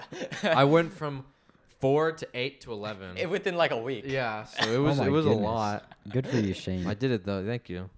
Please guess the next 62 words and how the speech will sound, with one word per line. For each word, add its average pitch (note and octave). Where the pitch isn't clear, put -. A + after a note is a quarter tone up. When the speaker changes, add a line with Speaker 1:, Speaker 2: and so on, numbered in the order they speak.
Speaker 1:
So -
I F2
think G#2+
I'm G2
ready G2
for G2
the F#2
thirteen. G2
Speaker 2:
No, C3
when B2
I B2+
saw D3+
Shane C3
coming C3
back A2
after G#2+
he A#2
finished A2
the A2+
eleven, G#2
I G2
was F#2+
just F#2+
like, F#2+
"That's F#2
a F2
champ -
right G2
Speaker 1:
Yeah, F#2
Speaker 2:
there. -
Speaker 1:
I C3+
was C3
hurting. A2
Speaker 2:
Let's F#2+
go, F#2+
Speaker 1:
<laughs> F2
I E2
Speaker 2:
champ." -
Speaker 3:
What's F3
your, A3+
Speaker 1:
felt D#3
Speaker 3:
what's F#3
Speaker 1:
it. -
Speaker 3:
your A3
pace? -
Speaker 1:
My, B2
for D3+
that C3
one, G3
I, D3+
'cause C3+
I B2
was C3
still, C3
I A2
could A#2
still -
feel F#2
it. G#2
I G#2
was G#2
still G#2